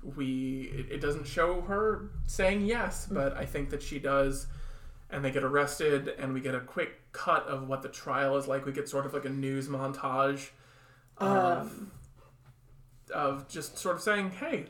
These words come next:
Speaker 1: the girl and the, the girl and the grandmother did testify.
Speaker 2: Mm-hmm.
Speaker 1: They, they, they did survive." Uh, Judy and her bandmates get, go to jail for, I don't know, eighteen,
Speaker 2: I
Speaker 1: eighteen months or something.
Speaker 2: I think it was something like that, eight or eighteen.
Speaker 1: Yeah.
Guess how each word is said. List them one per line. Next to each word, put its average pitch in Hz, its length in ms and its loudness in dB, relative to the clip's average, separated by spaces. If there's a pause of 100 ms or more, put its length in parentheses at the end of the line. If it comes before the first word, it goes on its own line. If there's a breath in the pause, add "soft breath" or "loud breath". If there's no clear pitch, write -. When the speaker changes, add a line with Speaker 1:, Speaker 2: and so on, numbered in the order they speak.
(120)
Speaker 1:
the 165 100 -8
girl 165 280 6
and 156 100 -2
the, 147 140 4
the 151 80 -4
girl 156 140 0
and 151 100 -2
the 151 40 -4
grandmother 143 360 4
did 139 160 -2
testify. 131 640 -4 (180)
Speaker 2:
Mm-hmm. 170 400 -2
Speaker 1:
They, 139 120 -2
they, 135 260 -2
they 135 220 2
did 139 220 2
survive." 131 560 2 (200)
Uh, 127 280 0
Judy 139 300 0
and 139 80 4
her 135 80 4
bandmates 131 480 2
get, - 180 -6 (380)
go 143 140 -4
to 131 60 -4
jail 131 320 2
for, 131 420 0 (1040 soft breath)
I 135 40 -16
don't 139 100 -12
know, 123 140 -10 (220)
eighteen, 160 140 -6 (240)
Speaker 2:
I - 40 -10
Speaker 1:
eighteen 160 260 -8
months 135 260 -6
or 143 40 -8
something. 135 600 -6
Speaker 2:
I 196 160 4
think 208 200 2
it 185 120 4
was 180 120 -2
something 175 260 0
like 165 160 -2
that, 170 180 2
eight 175 240 0
or 170 160 4
eighteen. 165 680 -4
Speaker 1:
Yeah. 151 260 -2